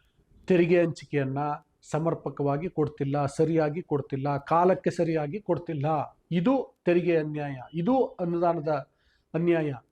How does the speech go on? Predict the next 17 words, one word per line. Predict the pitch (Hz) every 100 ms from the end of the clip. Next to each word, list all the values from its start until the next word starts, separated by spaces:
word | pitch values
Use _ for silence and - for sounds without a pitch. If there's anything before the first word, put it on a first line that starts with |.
| _
ಕೇಂದ್ರ | 180 196 202
ಸರ್ಕಾರ | 202 180 - 185 185 196
ಮತ್ತು | 185 180 151
ಹಣಕಾಸು | 156 170 170 170 - 151
ಆಯೋಗ | 147 160 170 160
ಸೇರ್ಕೊಂಡು | 156 - 147 - 135 120 160 202 - - - -
ಕರ್ನಾಟಕಕ್ಕೆ | 151 170 190 180 175 170 175
ಹೇಗೆ | 170 120 151 180 190
ಅನ್ಯಾಯ | - 147 160 170 170
ಮಾಡ್ತಿವೆ | 165 151 - 139
ಅಂತಂದ್ರೆ, | 139 127 113 110 131 208 233 _ _ _ _ _ _ _ - - _ -
ತಲಾ | 180 220 226
ಆದಾಯವನ್ನ | 196 180 180 202 202 196 190 185 180 - - _ _ _
ಲೆಕ್ಕ | 156 165 165
ಇಟ್ಕೊಂಡು | 180 151 - 139 123 175 214 - _ _ _ _ _
ಅದರ | 180 226
ಆಧಾರದಲ್ಲಿ | 220 190 208 196 185 185 240 -